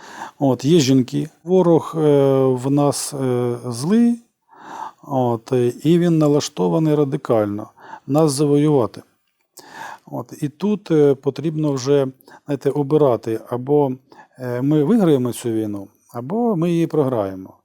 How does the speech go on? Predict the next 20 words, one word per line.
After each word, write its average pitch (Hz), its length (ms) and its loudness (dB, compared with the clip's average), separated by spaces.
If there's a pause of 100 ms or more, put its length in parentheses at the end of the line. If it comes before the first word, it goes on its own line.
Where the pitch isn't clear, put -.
(400)
В 113 100 -10
разі, 165 280 0
якщо 165 440 -2
ми 165 180 0
її 156 120 -2
програємо, 156 760 0 (560)
е, 120 360 -6
то, 160 360 0
ну, 180 120 4
Чернігівщина 165 580 0
пам'ятає, 143 680 2
я 113 100 0
сподіваюся, 156 880 0
е, 113 160 -4
події, 127 580 -2
м, 120 360 -12 (640)
е, 120 240 -2
весни 117 560 -2
двадцять 120 380 -4
другого, 104 480 -8